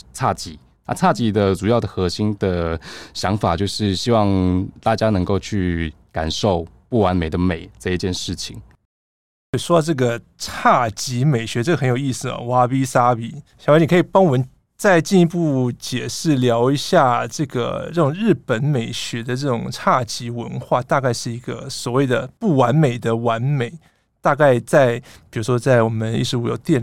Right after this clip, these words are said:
Speaker 2: 里面，我觉得你们的店里面的一些装潢啊，或者是设计的想法啊，都有这样的一点感觉哦。
Speaker 1: 侘寂其实是由，呃，日本的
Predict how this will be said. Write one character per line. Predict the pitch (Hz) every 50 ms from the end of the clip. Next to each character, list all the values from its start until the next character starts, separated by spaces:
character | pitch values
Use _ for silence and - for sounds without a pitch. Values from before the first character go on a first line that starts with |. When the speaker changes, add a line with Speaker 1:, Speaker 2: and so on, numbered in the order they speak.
| 117 110
Speaker 2:
里 | -
面， | 165 123 123 - - -
我 | 123
觉 | 113 120
得 |
你 | 117 113
们 | 117 113
的 | 117 120 117 - - - - - _ _ _
店 | _ - 135 127 117
里 | 113
面 | 110 117 127 123 117
的 | 113 113 113
一 | 120
些 | 117 - - 127 117 117 117
装 | - - 131 120 120 123 127
潢 | - - 113 113 117 117
啊， | 117 117 117
或 | 117 127 117
者 | 117
是 | 113 117 117
设 | - - 143 123
计 | - - - 131 120
的 | 107 117 113
想 | - - - 113 117 131
法 | 131 - 120 117
啊， | - 131 - - - - - _ _
都 | - 151 156 165
有 | 156 - 127
这 | 123 - - 160
样 | 139 120
的 | 117 117
一 | 120 117
点 | - 120 117 127
感 | 120 - 120 117 131 131
觉 | - - - 123 123 123
哦。 | - - - 156 156 - - _ _ _ _ _ _ _ _ _
Speaker 1:
侘 | - - 233 196 160
寂 | 131 - 98 101
其 | 101 - 104
实 | 92 - 104 98
是 | - - - 123 117 113 110 107 104 101 98 95 90 90 87 82
由， | 82 85 82 80 80 80 82 82 82 85 87 87 - - - _ _ _
呃， | - 87
日 | 90 113 117
本 | - - 82 78 76 78
的 | 73 85 82 80 78 78 78 76 76 76 76 73